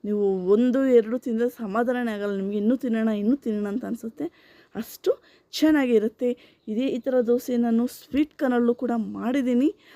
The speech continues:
ಆ ವಿಡಿಯೋ ನನ್ನ ಚಾನಲಲ್ಲಿ ನಿಮಗೆ ರೀಸೆಂಟಾಗಿ ಸಿಗುತ್ತೆ, ಹೋಗಿ ವಿಸಿಟ್ ಮಾಡಿ. ಈ ಥರ ವೆರೈಟಿ ವೆರೈಟಿ ದೋಸೆ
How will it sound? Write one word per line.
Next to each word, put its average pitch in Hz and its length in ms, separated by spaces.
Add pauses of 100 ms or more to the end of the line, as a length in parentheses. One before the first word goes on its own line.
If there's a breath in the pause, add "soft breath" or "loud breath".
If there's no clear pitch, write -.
(180 loud breath)
ಆ 202 120
ವಿಡಿಯೋ 240 460
ನನ್ನ 233 160
ಚಾನಲಲ್ಲಿ 220 600
ನಿಮಗೆ 202 260
ರೀಸೆಂಟಾಗಿ 226 600
ಸಿಗುತ್ತೆ, 220 720 (160)
ಹೋಗಿ 208 340
ವಿಸಿಟ್ 190 520
ಮಾಡಿ. 202 260 (400 soft breath)
ಈ 277 80
ಥರ 254 160 (120)
ವೆರೈಟಿ 208 400
ವೆರೈಟಿ 208 440
ದೋಸೆ 226 300